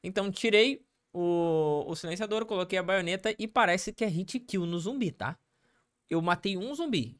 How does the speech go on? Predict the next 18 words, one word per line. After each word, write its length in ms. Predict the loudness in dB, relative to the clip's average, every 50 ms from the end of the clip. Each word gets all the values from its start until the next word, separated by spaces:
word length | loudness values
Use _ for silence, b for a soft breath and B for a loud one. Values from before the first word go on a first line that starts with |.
| _ _
eu 100 | -8 -4
testei 340 | -2 -2 -2 -2 0 -2 -2
em 140 | 0 0 0
um 120 | 0 0
zumbi, 380 | 0 0 0 0 0 -2 -2 -2
não 160 | -2 -2 -2 -2
foi 180 | -2 -2 -4
nem 100 | -2 -4
na 100 | -4 -2
cabeça, 420 | 0 0 0 0 0 -4 -4 -4 -8
foi 200 | -8 -6 -6 -6
no 100 | -6 -4
peito. 460 | -2 -2 -2 -2 -4 -6 -12 -14 -14 _ _ _
Hit 320 | -6 -6 -6 -4 -6 -10 -12
kill. 300 | -8 -8 -8 -8 -8 -12 _ _ _ _ _ _ _ _ _ _ _ _ _ _ _ _ _ -6
Mano, 240 | -4 -4 -4 -6 -8
isso 240 | -10 -12 -8 -6 -8
aqui 340 | -8 -6 -6 -8 -8 -8